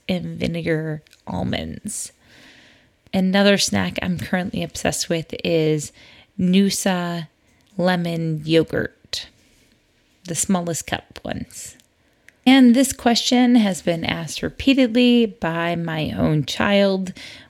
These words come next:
Whenever I post this on social media, she asks me, "Who is your favorite child?" and that there's only one right answer, so choose very wisely.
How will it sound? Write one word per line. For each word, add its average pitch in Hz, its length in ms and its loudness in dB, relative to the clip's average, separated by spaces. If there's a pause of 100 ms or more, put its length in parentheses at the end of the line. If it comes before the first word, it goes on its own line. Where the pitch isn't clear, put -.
(120)
Whenever 196 800 2
I 180 140 0
post - 400 2
this - 520 2
on 160 200 -2
social - 360 -2
media, 202 600 4 (480)
she 262 420 4
asks - 380 -2
me, 170 340 -2 (360)
"Who 247 520 6
is 190 300 4
your 185 100 2
favorite 170 460 -2
child?" 196 540 0
and 196 200 2
that - 140 -4
there's 220 340 2
only 247 380 8
one 190 260 2
right 160 240 -2
answer, 147 500 2 (380)
so 208 240 2
choose 208 560 2
very 175 320 2
wisely. 139 560 -2